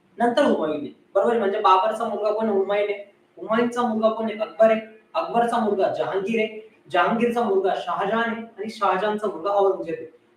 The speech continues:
एवढे सगळे मुघल राजा आपल्याला लक्षात ठेवायचे, त्यांच्याबद्दल आपल्याला प्रश्न येऊ शकतो.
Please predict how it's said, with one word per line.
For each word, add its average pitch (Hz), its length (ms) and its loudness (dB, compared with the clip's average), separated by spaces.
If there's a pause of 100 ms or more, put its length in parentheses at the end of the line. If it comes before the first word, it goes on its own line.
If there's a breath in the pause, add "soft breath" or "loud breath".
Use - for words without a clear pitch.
(100)
एवढे 233 160 2
सगळे 226 260 -2
मुघल 214 320 0
राजा 190 220 0
आपल्याला 190 280 -2
लक्षात - 180 -6
ठेवायचे, 185 440 -2
त्यांच्याबद्दल 196 680 -2
आपल्याला 190 320 -2
प्रश्न 185 320 -6
येऊ 185 160 2
शकतो. 185 320 -6